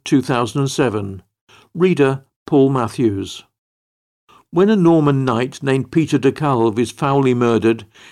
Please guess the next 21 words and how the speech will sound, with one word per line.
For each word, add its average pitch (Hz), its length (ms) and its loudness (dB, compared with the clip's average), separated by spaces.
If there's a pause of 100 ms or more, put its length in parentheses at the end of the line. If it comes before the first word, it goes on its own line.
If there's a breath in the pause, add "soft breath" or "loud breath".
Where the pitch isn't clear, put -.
(120)
his 156 180 0
severed 160 340 -2
head 127 340 0
stuck 147 280 -2
on 139 140 0
the 127 80 4
rood 143 260 4
screen 147 380 2
of 113 80 0
Exeter 127 380 -4
Cathedral, 107 720 -2 (320 loud breath)
it's 165 180 0
up 180 200 0
to 202 120 -2
Sir 190 180 0
John 147 340 0
de 143 100 4
Wolfe, 131 480 0 (240 soft breath)
the 131 80 0
county 143 400 -2
coroner, 123 560 -2